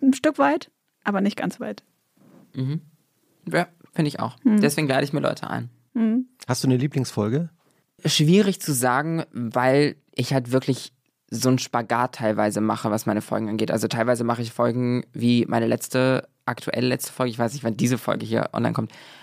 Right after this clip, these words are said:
Speaker 2: aber die, meine Folge zum, zum Transsein im Sport ist halt eine Folge, die von vorne bis hinten komplett durchrecherchiert ist, wo ich halt da sitze mit meinem Skript und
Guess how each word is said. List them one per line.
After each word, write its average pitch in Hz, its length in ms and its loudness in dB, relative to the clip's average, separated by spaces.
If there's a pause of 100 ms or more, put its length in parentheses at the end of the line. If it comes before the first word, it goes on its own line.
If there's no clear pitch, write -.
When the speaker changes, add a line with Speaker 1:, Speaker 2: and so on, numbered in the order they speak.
(120)
Speaker 2:
aber 117 240 2
die, 110 220 -2
meine 117 260 0
Folge 117 300 -2
zum, 107 340 -2
zum 110 440 0
Transsein 127 420 0
im 110 80 -2
Sport - 360 0
ist - 140 -8
halt 113 120 0
eine 113 100 -4
Folge, 113 280 0
die 113 100 -4
von 110 220 -2
vorne 110 260 -2
bis 113 100 -8
hinten - 160 -2
komplett 117 260 0
durchrecherchiert 120 600 0
ist, - 180 -2 (360)
wo 117 100 2
ich 120 120 0
halt 107 140 -2
da 107 140 2
sitze 123 200 -2
mit 104 100 2
meinem 113 180 4
Skript - 360 -4
und 110 200 -2